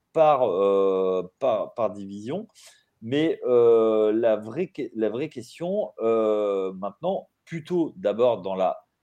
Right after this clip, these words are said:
N F C, on va commencer par la N F C, c'est est-ce que, euh, Philadelphie doit remettre Jalen Hurts pour courir après, euh, le, pour obtenir le, le premier spot et avoir la bye week ?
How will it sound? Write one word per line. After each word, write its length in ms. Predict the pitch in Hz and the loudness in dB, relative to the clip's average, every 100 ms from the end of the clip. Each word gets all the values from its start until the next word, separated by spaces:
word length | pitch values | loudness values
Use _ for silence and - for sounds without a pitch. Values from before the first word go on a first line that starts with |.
| _ _ - | _ _ -4
N 240 | 117 113 | -2 -4
F 60 | - | -10
C, 160 | - 120 107 - | -14 -10 -10 -6
on 80 | 113 | -2
va 120 | 110 | -2
commencer 340 | 143 139 - | -2 -6 -4
par 100 | 113 | -4
la 120 | 92 | -2
N 180 | 95 104 | -4 -8
F 40 | 113 | -10
C, 380 | - 185 247 _ _ _ _ _ | 0 0 0 _ _ _ _ _
c'est 480 | - - 160 - - - | -16 0 2 2 -4 0
est-ce 240 | 185 185 | 0 0
que, 440 | - 190 190 151 - - | -4 2 2 2 -6 -2
euh, 240 | 117 104 | 2 2
Philadelphie 760 | - - 196 151 131 120 - 190 | -2 -2 0 0 -2 -8 -12 -6
doit 240 | 135 143 | 2 2
remettre 320 | 123 120 90 90 | 2 -6 -6 -2
Jalen 340 | 147 131 107 - | -2 -2 -6 0
Hurts 460 | 123 156 - - _ _ - | 2 2 -6 -20 _ _ -10
pour 180 | 135 - | -10 -6
courir 460 | 190 170 175 160 | -2 0 -2 -4
après, 580 | - 107 - 143 160 165 - | 0 0 0 -2 -2 -2 0
euh, 420 | 110 104 101 104 | 0 2 0 -2
le, 240 | 104 87 98 95 | -4 -10 -16 -14
pour 240 | 110 117 - | -10 -10 -8
obtenir 400 | 139 120 113 156 | -10 -8 -8 -6
le, 240 | 107 101 - | -6 -8 -10
le 220 | 101 95 | -10 -10
premier 360 | - 143 127 | -10 -10 -10
spot 340 | 120 - 180 - _ _ | -10 -2 -2 -4 _ _
et 80 | 98 | -6
avoir 200 | 101 151 | -2 -4
la 120 | 104 | -4
bye 240 | 87 120 107 | 2 2 2
week ? 400 | 101 - - | -2 -6 -12